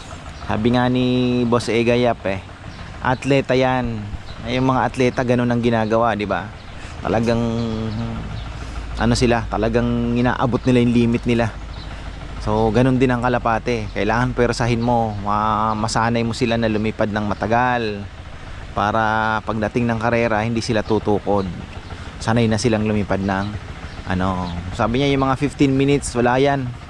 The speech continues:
Kailangan two hours daw. Siya daw bago mag-training, two hours na, na pinapalipad yung ibon na hindi lumalapag. Grabe, ano? Imagine two hours, lipad ng lipad.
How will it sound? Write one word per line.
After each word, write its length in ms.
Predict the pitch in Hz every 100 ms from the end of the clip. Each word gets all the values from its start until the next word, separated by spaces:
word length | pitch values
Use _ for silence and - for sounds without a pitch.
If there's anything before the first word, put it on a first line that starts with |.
| - - - - - -
Kailangan 480 | 107 131 135 139 135
two 160 | 135 107
hours 400 | 127 123 123 131
daw. 240 | 131 127 - - - - - - - -
Siya 160 | - 156
daw 160 | 160
bago 240 | 147 151 156
mag-training, 580 | 151 139 156 156 143 131
two 160 | 170 127
hours 480 | 160 151 160 139
na, 240 | 151 151 147 135
na 120 | 139 131 139 135 131 135 127 - - - - - - - - -
pinapalipad 600 | 143 131 143 139 139 131
yung 140 | 135 127
ibon 220 | 120 131
na 80 | 131
hindi 260 | 143 147
lumalapag. 540 | 139 123 123 107 120 107 -
Grabe, 320 | 95 92 101 90
ano? 160 | 92 - - - - 95
Imagine 480 | 101 101 90 90 95
two 160 | 107
hours, 400 | 82 87 85 87
lipad 240 | 92 87 85
ng 160 | 85
lipad. 240 | 85 -